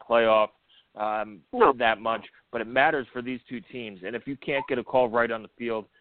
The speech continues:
Speaker 1: you shouldn't be, you know, a referee. I, it, that's the
Speaker 2: Well,
Speaker 1: way it
Speaker 2: that
Speaker 1: is. Look, there are, there are some great referees, um,
Speaker 2: Yep.
Speaker 1: in, in college football. I U doesn't get them.
Speaker 2: No, no.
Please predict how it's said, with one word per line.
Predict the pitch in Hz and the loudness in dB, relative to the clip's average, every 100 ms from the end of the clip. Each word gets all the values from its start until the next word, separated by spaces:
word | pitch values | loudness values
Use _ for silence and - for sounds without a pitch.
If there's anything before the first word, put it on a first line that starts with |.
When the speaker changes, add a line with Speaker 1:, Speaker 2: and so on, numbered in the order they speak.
| _ | _
Speaker 1:
you | 120 131 | -8 -6
shouldn't | - 123 113 | -6 -6 -8
be, | 107 113 113 110 - 117 120 | -8 -6 -6 -6 -10 -14 -10
you | 123 | -4
know, | 110 104 | 0 2
a | 98 | 4
referee. | 101 95 98 95 - _ _ - | 2 0 -2 -8 -10 _ _ -4
I, | 117 | 0
it, | 113 92 127 123 90 | 0 0 0 0 0
that's | 123 117 | -2 0
the | - | 4
Speaker 2:
Well, | 247 | 4
Speaker 1:
way | 113 110 | 6 4
it | |
Speaker 2:
that | 101 | 2
Speaker 1:
is. | 87 - | -2 -6
Look, | 113 - | -8 -2
there | - 127 | 4 6
are, | 127 123 - 95 _ _ _ _ _ - | 6 4 -2 -14 _ _ _ _ _ -2
there | 156 | 0
are | 156 151 - | 2 0 -6
some | 120 | -16
great | - 143 151 | -8 -6 -6
referees, | 143 135 131 143 147 147 _ _ _ _ - | -8 -10 -10 -8 -8 -10 _ _ _ _ -4
um, | 117 107 104 90 _ _ _ - | -2 -2 -6 -20 _ _ _ -6
Speaker 2:
Yep. | 180 _ _ _ | -6 _ _ _
Speaker 1:
in, | - - 147 139 - 139 | -14 -8 -6 -6 -6 -6
in | |
college | 123 143 143 135 - | 0 2 2 0 -4
football. | 143 147 147 - _ - | -4 0 0 -2 _ -4
I | 123 | 0
U | 131 127 | 0 -2
doesn't | 113 107 101 | -6 -10 -10
get | 101 90 | -10 -10
them. | 76 - _ _ _ _ _ _ _ _ _ | -14 -20 _ _ _ _ _ _ _ _ _
Speaker 2:
No, | 135 107 _ _ _ _ _ - | -4 -4 _ _ _ _ _ -2
no. | 135 | 0